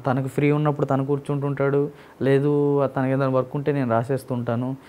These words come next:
ఆ, రాసింది మళ్ళీ అతనికి చెప్తుంటాను. Even though వీళ్ళ దీంట్లో ఇంకా డైరెక్టర్స్ కానీ అసిస్టెంట్ డైరెక్టర్స్ ఇన్వాల్వ్‌మెంట్ కూడా ఎక్కువ ఉంటుంది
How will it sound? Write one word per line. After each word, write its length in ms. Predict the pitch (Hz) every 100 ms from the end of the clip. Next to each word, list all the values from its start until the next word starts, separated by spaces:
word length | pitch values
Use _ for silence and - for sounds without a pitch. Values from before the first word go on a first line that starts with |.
| - - 113
ఆ, 540 | 117 117 117 117 117
రాసింది 360 | 127 135 147 135
మళ్ళీ 240 | 127 127
అతనికి 320 | 131 135 120
చెప్తుంటాను. 640 | 120 - 139 131 131 131 135 - - 120
Even 320 | 135 143 156
though 180 | 156 156
వీళ్ళ 320 | 139 131 131
దీంట్లో 600 | - 127 139 156 160 170
ఇంకా 200 | 151 147
డైరెక్టర్స్ 760 | 131 131 143 156 147 - 156 151
కానీ 200 | 151 147
అసిస్టెంట్ 280 | 139 147 143
డైరెక్టర్స్ 260 | 135 -
ఇన్వాల్వ్‌మెంట్ 480 | 143 139 139 139 143
కూడా 140 | 160
ఎక్కువ 220 | 151 - 120
ఉంటుంది 320 | 107 101